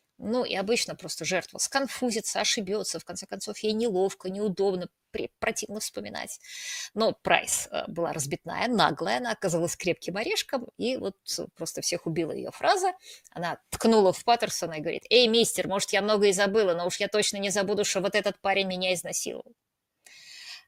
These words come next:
А, простые алабамские южане, естественно, не взлюбили адвокатов, коммунистов, даже несколько раз хотели их линчевать.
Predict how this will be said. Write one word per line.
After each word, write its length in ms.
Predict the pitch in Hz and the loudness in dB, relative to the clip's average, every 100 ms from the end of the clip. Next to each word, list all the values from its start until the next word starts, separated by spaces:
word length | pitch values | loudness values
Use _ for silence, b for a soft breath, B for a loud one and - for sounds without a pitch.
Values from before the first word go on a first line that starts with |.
| - | -2
А, 200 | 180 202 | 2 4
простые 400 | 330 330 440 359 | 4 6 8 10
алабамские 540 | 247 208 196 - 190 | 10 6 2 2 2
южане, 580 | 208 294 415 403 339 180 | 2 2 2 0 -4 -2
естественно, 420 | 220 - 196 190 | -4 -2 -4 -4
не 120 | 190 | 0
взлюбили 540 | 220 185 226 196 185 151 | 0 2 2 4 2 2
адвокатов, 680 | 147 156 190 381 440 403 | -2 -2 -4 -4 -4 -6
коммунистов, 540 | - 202 233 381 - 214 | -4 -2 -2 -4 -4 -4
даже 220 | 170 170 | -4 -4
несколько 280 | 156 - - | -8 -8 -6
раз 160 | - | -8
хотели 340 | - 147 165 156 | -6 -6 -4 -4
их 140 | 156 | -6
линчевать. 540 | 160 151 156 - - | -6 -6 -4 -4 -6